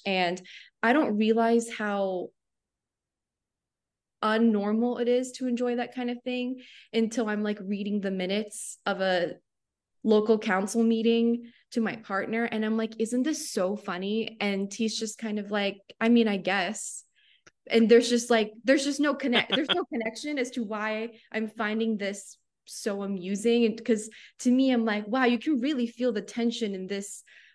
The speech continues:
Speaker 1: like, one sentence," just because I understand, like, the context of what they're talking about. So that, and actually physically going to Oaklawn and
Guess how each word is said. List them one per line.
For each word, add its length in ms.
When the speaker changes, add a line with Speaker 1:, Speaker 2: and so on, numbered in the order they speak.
Speaker 1:
like, 180
one 400
sentence," 840
just 220
because 300
I 120
understand, 560
like, 200
the 80
context 680
of 100
what 160
they're 120
talking 400
about. 400
So 720
that, 440
and 120
actually 340
physically 480
going 360
to 120
Oaklawn 760
and 560